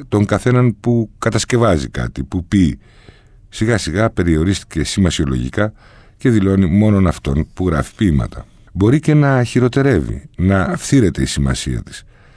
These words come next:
και να δηλώνει κάτι αρνητικό, ενώ αρχικά δήλωνε κάτι καλό, αποκαλύπτοντας έτσι την ηθική της κοινωνίας που τη χρησιμοποιεί.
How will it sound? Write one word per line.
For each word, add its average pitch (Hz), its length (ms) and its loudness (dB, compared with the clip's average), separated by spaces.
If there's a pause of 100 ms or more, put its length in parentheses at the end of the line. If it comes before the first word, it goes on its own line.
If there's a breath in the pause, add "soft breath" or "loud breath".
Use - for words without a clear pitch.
(300 soft breath)
και - 120 -2
να 92 120 2
δηλώνει 101 340 2
κάτι 113 340 -2
αρνητικό, 90 640 0 (360 soft breath)
ενώ 110 240 2
αρχικά 107 560 -2
δήλωνε 113 420 2
κάτι 113 540 -2
καλό, 113 440 0 (340 soft breath)
αποκαλύπτοντας 87 760 0
έτσι 107 400 -2 (100)
την 92 280 2
ηθική 87 340 -4
της 110 140 -8
κοινωνίας 92 600 0
που 101 140 -6
τη 90 120 -8
χρησιμοποιεί. 95 600 0